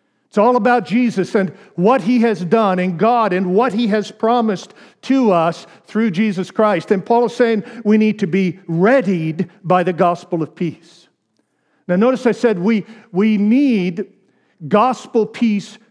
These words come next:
wherever we go. Now, why did I say that? Well,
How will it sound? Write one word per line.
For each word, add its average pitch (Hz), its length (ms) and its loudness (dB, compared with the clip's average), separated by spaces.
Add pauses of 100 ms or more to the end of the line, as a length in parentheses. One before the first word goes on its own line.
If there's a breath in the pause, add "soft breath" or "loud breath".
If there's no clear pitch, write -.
(160)
wherever 208 520 2
we 190 220 -2
go. 165 640 -2 (840)
Now, 147 120 -8
why 185 180 2
did 196 120 0
I 190 100 2
say 185 320 -2
that? 190 280 -2
Well, 185 300 -2